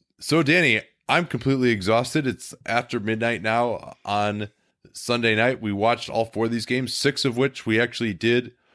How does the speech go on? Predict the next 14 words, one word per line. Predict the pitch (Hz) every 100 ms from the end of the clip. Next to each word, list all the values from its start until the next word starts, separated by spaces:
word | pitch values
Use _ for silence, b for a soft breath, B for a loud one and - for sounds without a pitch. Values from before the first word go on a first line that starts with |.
| _ -
uh, | 87 -
some | - - 127
length | 123 120 127
of | 113 -
Twitter | 120 110
N | 113
B | 107 107
A | 123
show | 123 123 117
for. | 117 123 127
We | 127 101
also | 104 104 107 104 - b b b
saw | - 107 107 107
the | 85 104 98 95